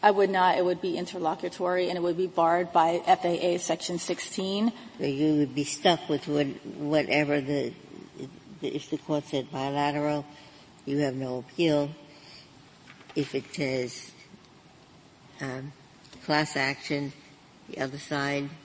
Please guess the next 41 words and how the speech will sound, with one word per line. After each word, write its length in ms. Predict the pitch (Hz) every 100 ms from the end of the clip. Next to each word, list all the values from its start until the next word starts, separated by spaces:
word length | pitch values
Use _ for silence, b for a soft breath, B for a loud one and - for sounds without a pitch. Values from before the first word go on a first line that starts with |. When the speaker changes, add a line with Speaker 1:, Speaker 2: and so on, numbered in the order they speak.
| - - - -
Speaker 2:
you 100 | 131
say 360 | - 127 139 - -
also 360 | 139 - 135
has 260 | 135 131 120
no 140 | 139 131
appeal? 340 | - 139 135 - - -
Speaker 1:
On 180 | 226
that 340 | 214 233 247 -
particular 500 | 240 247 240 220 208
issue 500 | - 196 - 226 202
alone, 560 | 180 180 180 190 226 226
in 160 | 190
that 240 | 185 190 -
order 420 | 202 202 196 -
isolated, 800 | - 185 180 214 214 233 247 254
looking 400 | 190 190 202 196
at 260 | - 175 180
the 100 | 180
order 260 | 170 180 175
to 100 | 180
compel 380 | 208 180 185 185
arbitration, 920 | 208 208 226 247 233 - 247 247 247 B B B B B -
yes, 360 | 196 175 - -
I 100 | 202
wouldn't 280 | 196 190
have 140 | 202 180
a 80 | 175
basis. 580 | 185 180 - 170 156
But 420 | - 208 202 170 - - - B B B -
if 160 | 190 190
it 140 | 175
was 240 | 185 180
ordered 400 | 175 196 190 185
in 140 | 180 175
conjunction 680 | 202 185 185 190 - 190 175
with 140 | 175
an 140 | 180
order 280 | 180 185 180
dismissing 680 | 170 180 - 202 202 202 190
my 160 | 170 170
claims 760 | - 190 185 220 269 262 -